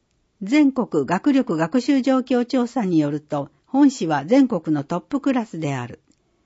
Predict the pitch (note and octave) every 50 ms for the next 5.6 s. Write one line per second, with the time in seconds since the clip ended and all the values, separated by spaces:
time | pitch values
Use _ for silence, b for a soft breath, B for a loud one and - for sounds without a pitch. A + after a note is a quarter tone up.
0 | _ _ _ _ _ - D4 C#4 - C#4 G3 F3+ E3 D#3 D3+ _ _ _ _ -
1 | - C4+ C#4+ C#4+ C#4+ C#4 C4+ _ - F#3+ F3+ E3+ D#3+ D#3 D3+ E3 F#3+ A3+ A3 A3
2 | G#3 G3+ F#3+ F#3 F#3 F3 - - F#3 F3 E3 - - D3 C3+ C3 C3+ - - -
3 | E3 F#3 F#3 G#3 C4+ C4+ A#3 G3 E3 D#3 - A#3+ - G#3 E3+ D#3 D#3+ C#3+ - _
4 | _ - - - _ _ _ _ _ _ _ _ _ _ _ _ _ _ _ _
5 | - A#3 A#3 C4 B3+ A3+ A#3+ A3 G#3+ G3+ G3 G3